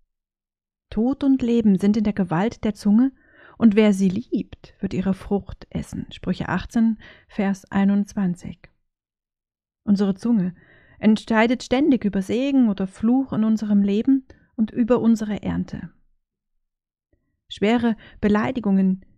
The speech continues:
ziehen wie ein starker Magnet weitere Ungerechtigkeiten und Beleidigungen an. Klatsch und Tratsch, ja, damit verhält es sich ganz genauso.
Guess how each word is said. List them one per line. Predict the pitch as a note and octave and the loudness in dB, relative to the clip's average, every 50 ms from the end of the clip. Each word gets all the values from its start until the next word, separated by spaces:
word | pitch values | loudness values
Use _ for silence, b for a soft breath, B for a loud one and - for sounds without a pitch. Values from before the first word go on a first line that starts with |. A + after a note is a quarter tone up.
| _ _ _ _ _ _ _ _ | _ _ _ _ _ _ _ _
ziehen | _ - A#3 B3 C4 B3 B3 A3+ b b b b b - | _ 0 4 6 8 8 8 6 b b b b b -2
wie | G3+ B3 C#4+ - - | -2 0 0 0 0
ein | A#3 B3 B3+ B3+ B3+ A#3+ A3+ - | 2 2 4 4 2 2 -2 -6
starker | - - - G3 G3+ B3 - C4 | -14 -8 -6 -4 -4 -4 -2 -2
Magnet | A3+ A3 G#3 - - G#3 G#3+ A#3+ B3+ - - | -2 -2 -2 -2 -2 0 0 0 -2 -4 -8
weitere | G#3 G3+ G3 G3 G#3+ B3 C4 - C#4+ C4 C4 | -6 -4 -2 0 0 0 -2 -2 -4 -2 -4
Ungerechtigkeiten | B3+ - - A3+ B3 B3+ B3 B3 B3 B3 - - B3 A#3 - - G#3+ A3+ A#3+ - - A#3 - | -4 0 4 4 4 4 4 0 -4 -6 -8 -10 -12 -10 -8 -8 -6 -6 -6 -4 -4 -4 -2
und | - A3 - | -2 -2 -2
Beleidigungen | A3+ G#3 G3+ G3 G3+ G#3 G#3 - G#3+ A3 G#3 | -2 -2 -2 -2 -2 -4 -2 -2 -2 0 0
an. | - - - - - G3 E3+ _ _ _ _ _ _ _ _ _ _ _ _ _ _ _ _ _ | -2 -4 -6 -8 -8 -10 -14 _ _ _ _ _ _ _ _ _ _ _ _ _ _ _ _ _
Klatsch | - - F#3+ G#3 A3+ - - - | -4 -2 -2 -2 -4 -6 -4 -2
und | A3+ G#3 G3+ | -2 -2 -2
Tratsch, | - - - E3+ E3 - - - - - - _ _ _ _ _ _ _ _ _ _ _ | -2 -6 -6 -6 -6 -6 -8 -10 -14 -18 -18 _ _ _ _ _ _ _ _ _ _ _
ja, | - - G#3+ G3 | -4 -4 -2 -2
damit | F#3 - G3 G#3+ G3+ G#3+ - - | -2 0 0 0 0 -2 -4 -4
verhält | - G#3+ G3+ G#3 G#3 G#3+ | -2 0 0 0 0 -2
es | A#3+ A3+ - | -4 -6 -6
sich | - A3 - - | -6 -8 -8 -6
ganz | - G#3+ A#3 C4 C#4+ D4 - | -4 0 2 2 2 0 -2
genauso. | - C#4 C4 B3+ C4 C#4+ D4 C4 - - - F#3+ | -4 -6 -4 -2 -2 -2 -4 -4 -6 -10 -10 -12